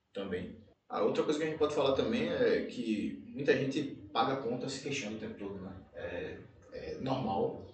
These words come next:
E tem, tem um lado que, por exemplo, a questão de, de imposto, né? Claro que, que em muitos casos você pagar impostos e, e taxas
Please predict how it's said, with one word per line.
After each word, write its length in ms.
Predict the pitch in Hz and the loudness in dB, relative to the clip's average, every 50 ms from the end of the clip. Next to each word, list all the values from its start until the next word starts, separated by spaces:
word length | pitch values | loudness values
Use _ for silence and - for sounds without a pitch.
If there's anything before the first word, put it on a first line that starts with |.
| - - - - - - _ | -20 -20 -20 -20 -20 -20 _
E 80 | - 95 | -12 -12
tem, 380 | - - - 160 175 185 180 185 | -8 0 2 4 4 4 2 0
tem 240 | - 170 175 185 | 0 2 4 6
um 60 | 147 - | 6 6
lado 280 | - 120 120 123 127 | 6 4 2 0 -2
que, 400 | 120 - - 95 95 - - - - - - - _ _ _ _ _ _ | -2 -4 -6 -8 -8 -10 -12 -16 -20 -20 -20 -20 _ _ _ _ _ _
por 120 | - - - | -4 -2 -2
exemplo, 260 | - - - - - | -2 -2 -2 -4 -6
a 60 | - | -6
questão 240 | 117 110 - 123 123 | -6 -4 -2 -2 0
de, 120 | 123 123 | 0 0
de 140 | 120 127 143 | 2 2 0
imposto, 500 | 165 - - 123 120 117 113 - - - | 0 0 0 -2 -2 -2 -2 -2 -4 -4
né? 300 | 101 104 120 123 120 - - | -6 -4 -4 -4 -4 -4 -2
Claro 240 | - 156 - 151 - | 2 4 4 4 4
que, 180 | - 160 139 131 | 4 0 0 0
que 120 | - 143 | 0 0
em 40 | 143 | 2
muitos 220 | 147 143 - - | 2 2 2 2
casos 500 | - 131 - 143 151 160 - - - - - - - - - - _ _ - | 6 8 8 8 8 8 6 0 -2 -4 -10 -16 -20 -20 -20 -20 _ _ -4
você 240 | - 117 - - 139 | 0 2 4 6 4
pagar 360 | 135 - 131 127 127 127 139 | 6 6 6 6 6 6 4
impostos 640 | 147 139 139 147 120 120 131 147 151 - - 135 131 | 4 2 2 4 6 8 8 8 8 6 4 0 2
e, 40 | 135 | 2
e 460 | 131 - - - - - - - - - | 2 2 2 0 -2 -4 -4 -6 -2 2
taxas 720 | 110 110 123 127 - - - 127 110 101 - - - | 4 6 6 8 6 6 4 2 2 0 0 -2 -4